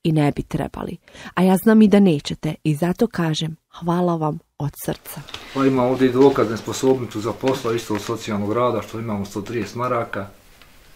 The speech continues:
Speaker 2: I tako da, ovaj, nemamo uslova za nikakvih situacija, eto, jedino, šta ja znam, džaba,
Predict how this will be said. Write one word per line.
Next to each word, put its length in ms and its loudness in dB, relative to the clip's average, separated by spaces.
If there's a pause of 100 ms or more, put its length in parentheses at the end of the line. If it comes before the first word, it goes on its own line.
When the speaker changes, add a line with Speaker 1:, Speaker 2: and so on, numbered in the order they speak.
(200)
Speaker 2:
I 80 -12
tako 360 -12
da, 100 -10
ovaj, 260 -10
nemamo 440 -6
uslova 260 -8
za 120 -10
nikakvih 420 -10
situacija, 640 -8
eto, 220 -10
jedino, 320 -4 (640)
šta 140 2
ja 220 4
znam, 380 -10
džaba, 320 0